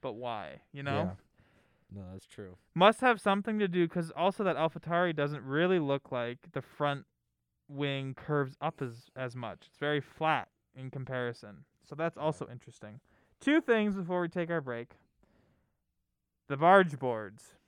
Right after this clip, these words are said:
Speaker 1: You remember the barge boards?
Speaker 2: Yes.
Speaker 1: Those are no longer. However,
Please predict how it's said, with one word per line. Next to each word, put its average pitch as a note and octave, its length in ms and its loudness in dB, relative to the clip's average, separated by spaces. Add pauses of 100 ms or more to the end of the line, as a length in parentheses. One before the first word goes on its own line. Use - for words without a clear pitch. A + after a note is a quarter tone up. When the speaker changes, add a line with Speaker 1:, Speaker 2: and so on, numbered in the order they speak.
Speaker 1:
You E3 80 -10
remember G#3 220 2
the G3+ 60 2
barge F#3 340 6
boards? G#3+ 520 0 (760)
Speaker 2:
Yes. B2 680 -8 (420)
Speaker 1:
Those B3+ 300 8
are C4+ 80 6
no A#3+ 160 4
longer. G3+ 500 4 (100)
However, A#3+ 920 4